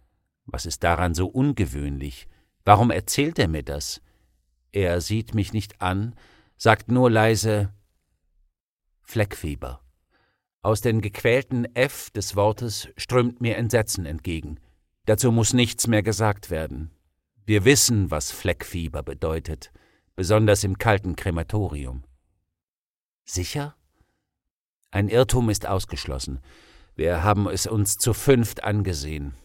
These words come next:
Alle klinischen Zeichen sind vorhanden. Besonders die Zunge ist typisch. Ja, klar,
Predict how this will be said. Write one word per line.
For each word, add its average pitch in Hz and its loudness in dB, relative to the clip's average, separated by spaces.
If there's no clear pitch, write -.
Alle 113 4
klinischen 117 0
Zeichen 101 2
sind 82 -8
vorhanden. 85 -4
Besonders 110 2
die 110 -2
Zunge 139 6
ist 87 -4
typisch. - -8
Ja, 85 -2
klar, 87 2